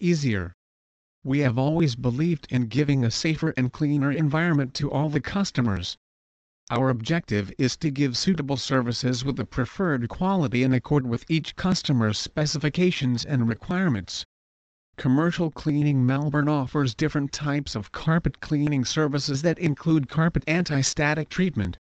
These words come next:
carpet protection and steam cleaning. The carpets in your office and home will remain free from pollen, dust and dirt for healthy environment. Moving out of home is expensive and stressful.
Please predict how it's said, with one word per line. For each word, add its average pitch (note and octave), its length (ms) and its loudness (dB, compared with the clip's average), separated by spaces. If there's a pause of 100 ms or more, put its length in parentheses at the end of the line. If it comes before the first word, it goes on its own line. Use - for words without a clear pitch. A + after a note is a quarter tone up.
(180)
carpet D#3+ 400 0
protection D3+ 680 -2
and D3 160 2
steam D3+ 400 -2
cleaning. C3+ 520 0 (680)
The E3 80 0
carpets D#3+ 540 0
in C#3 100 4
your C#3+ 220 2
office C3+ 420 0
and B2+ 140 2
home D3 260 2
will B2 100 2
remain C#3 480 2
free G3 280 2
from C#3 200 -2
pollen, B2+ 460 -2 (300)
dust D#3 400 2
and B2 200 2
dirt C3+ 240 2
for E3+ 200 -2
healthy E3 480 0
environment. B2+ 720 2 (760)
Moving B2+ 300 2
out B2+ 140 0
of C3 80 0
home E3 300 -2
is C#3+ 160 0
expensive D3+ 640 0
and C3+ 160 0
stressful. A#2 640 0